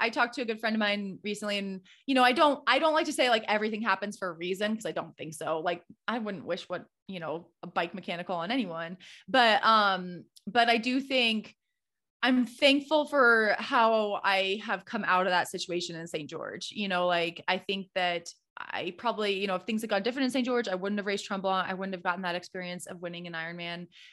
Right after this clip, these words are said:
and, um, returning to such a cool place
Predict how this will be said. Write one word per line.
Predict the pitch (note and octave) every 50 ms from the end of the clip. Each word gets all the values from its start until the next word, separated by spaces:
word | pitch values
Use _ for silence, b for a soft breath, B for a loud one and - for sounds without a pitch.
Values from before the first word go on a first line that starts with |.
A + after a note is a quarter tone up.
| B B -
and, | G3 F#3+ F#3 F3 F3 F3+ F3+ E3+ - -
um, | - F#3+ F3+ F3+ F3 E3+ E3+ F3 F3 F3 -
returning | G3+ G3+ - - A3 G#3 G3+ G#3
to | G3+
such | G3+ G#3 F#3+ -
a |
cool | G3 - - F#3 F3+ F3+ F3+ F3+ F3 E3+ F3 _
place | _ _ - E3+ E3 F#3 C4 D#4 D#4 - -